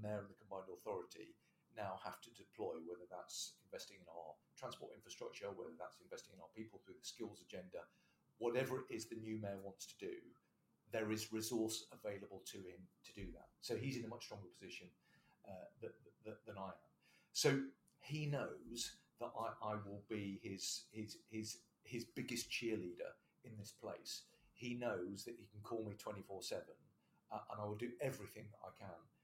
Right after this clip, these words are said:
to help him. And I think you know, I, I, I am comfortable that I've taken the right decision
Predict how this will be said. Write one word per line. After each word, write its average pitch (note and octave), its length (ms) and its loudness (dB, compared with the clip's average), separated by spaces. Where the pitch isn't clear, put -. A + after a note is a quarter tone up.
to G#2 40 -2
help G2 300 -4
him. - 140 -18
And A#2 100 2
I A2+ 80 4
think C3 200 0
you - 80 -12
know, - 160 -10
I, C3 80 10
I, B2 200 4
I B2+ 80 6
am A#2+ 220 0
comfortable F2 640 -2
that F2+ 160 -4
I've G#2 160 0
taken G2 240 -4
the F#2+ 100 -4
right F#2+ 160 0
decision - 400 -4